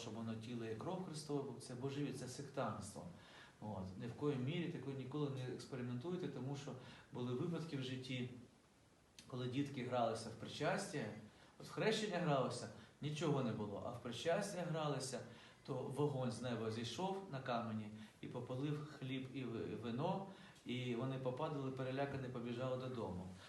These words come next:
А одна жінка мені колись сказала, що вона теж там, знаєте, займалася зціленням, таким, е, психотерапією, і Бог її, е, ледве не вбив.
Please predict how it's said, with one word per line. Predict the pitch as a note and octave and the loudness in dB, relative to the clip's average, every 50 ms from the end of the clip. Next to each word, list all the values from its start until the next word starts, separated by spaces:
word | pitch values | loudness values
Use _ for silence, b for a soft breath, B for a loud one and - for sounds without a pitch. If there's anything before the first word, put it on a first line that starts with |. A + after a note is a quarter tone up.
| B B B | B B B
А | - B2 C3 | -2 0 2
одна | C#3+ D#3 D#3 D3+ | 2 4 4 2
жінка | D3+ F#3 G3 F#3+ F3 | 2 2 2 2 2
мені | E3+ E3+ D#3+ D3+ | 2 4 2 2
колись | D3 D#3 D#3 D#3 D3+ | 2 2 2 2 2
сказала, | - D3+ C#3+ D3 F3 F3+ E3+ E3+ E3 E3 B B B B B B - | 2 0 2 4 4 6 6 4 4 2 B B B B B B -6
що | - C#3 | -2 0
вона | C#3+ D3+ D#3 D3+ | 2 2 2 2
теж | C#3+ - C#3+ B2+ - - | 2 4 2 2 2 2
там, | B2+ A#2 G#2+ A2 | 0 0 0 0
знаєте, | C3+ C#3+ C#3+ - - | 2 2 2 0 0
займалася | G#2 B2+ C3 C3 C3+ C3+ C3 B2 B2 A#2+ - - - | -2 0 0 0 2 2 2 2 2 0 0 -2 -4
зціленням, | - - - F3+ G3 G3 F3+ E3 D#3 D3 C#3+ C#3+ C#3 C3+ - B B B B B - - | -6 -4 -4 -2 0 2 2 4 4 4 4 2 2 0 -4 B B B B B -4 -4
таким, | - - - C#3 C3+ C3 B2 B2 | -4 -2 0 0 0 0 0 0
е, | B2 A#2+ A#2+ A#2 A2+ | 0 2 2 0 0
психотерапією, | A2 - - - C3+ - F3 C#3 C3+ B2+ B2 B2+ B2 - E3+ F#3 F#3+ F#3 F3+ D#3 D3+ C#3+ C3 - - B B B B B B - | -2 -4 -4 -6 -4 -2 -2 0 0 0 2 0 0 0 2 2 4 4 4 4 4 4 2 2 -2 B B B B B B -4
і | B2 - | -4 -4
Бог | - - - A#2+ - - D3 E3 E3 E3 D3 | -2 -2 -4 -4 0 4 4 4 4 4 2
її, | C#3 C#3 C#3+ C#3+ - - - - | 0 2 2 2 2 0 -4 -6
е, | - - - C3 C3 B2+ | -6 -6 -4 -2 0 2
ледве | D3 D3 C#3+ C#3 C#3 C3 | 2 2 4 2 2 2
не | C3+ C#3+ | 2 2
вбив. | - - - C#3+ C#3 A#2+ - - | 2 2 2 4 4 4 2 -2